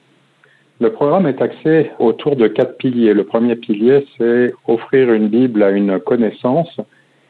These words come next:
Et là, les éditeurs se sont engagés pour faire des rabais sur, euh, des modèles de Bible de façon à les rendre plus accessibles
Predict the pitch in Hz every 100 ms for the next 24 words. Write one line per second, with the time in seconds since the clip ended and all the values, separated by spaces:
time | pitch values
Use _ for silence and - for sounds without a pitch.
0 | - 98 95 98 117 131 104 98 98 117
1 | 113 117 107 113 123 - - - 101 101
2 | 95 90 117 143 143 - 110 113 95 95
3 | - 110 104 98 95 95 110 143 - 98
4 | 95 92 87 - _ _ - 92 98 113
5 | 117 107 101 95 139 123 95 - - 123
6 | 113 92 107 104 - 131 123 110 - -
7 | - 147 117